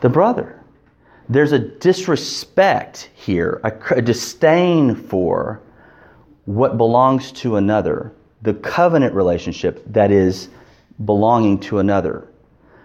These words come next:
At the core, it's a disdain for that person, uh, and it's also a disdain for the created order of God. Um, all right.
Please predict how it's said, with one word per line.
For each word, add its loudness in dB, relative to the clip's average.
At 0
the -6
core, 0
it's -4
a -8
disdain 0
for -2
that 0
person, -2
uh, 4
and 4
it's 0
also 2
a -2
disdain -4
for 0
the -2
created 0
order 0
of -4
God. 0
Um, 0
all 0
right. -4